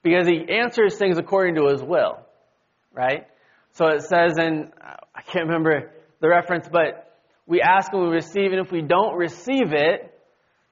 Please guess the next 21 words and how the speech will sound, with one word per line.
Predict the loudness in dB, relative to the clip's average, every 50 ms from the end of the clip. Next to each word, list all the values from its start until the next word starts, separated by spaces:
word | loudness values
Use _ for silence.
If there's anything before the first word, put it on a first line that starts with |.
| _ _ -2
then | -2 0 0 0
we | 0 0
ask | 2 2 2 2 0 -2 -4 -4
amiss. | -4 -4 -2 0 0 0 0 -2 -4 -8 -12 -16 -18 -20 -20 _ _ _ _ _ _ _ _ _ _ _ _ _ _ _
The | -2 2
Bible | 4 4 4 2
says | 0 0 0 0 2 2
that | 0 0
he, | 0 -2 -6 -8
he, | -10 -8 -8 -8 -8 -10 -14 _ _ _ -20 _
he, | -4 -2 0 0 0 0 -2 -6 -12 _ _ _ _ _ _ _ _
he | _ -8 -8 -8 -12 -16 _ _
gran-, | 0 0 2 2 0 0
grants | 0 0 0 0 -2 0 0
us | 0 0 0 -4 -12 -4 0
our | 0 0 0
petitions | 0 -2 0 0 0 0 -2 -4 -6
according | -6 -4 -2 -2 0 0 0
to | 0 -2 -2
his | -2 -4
will. | -6 -4 -2 0 0 0 -2 -6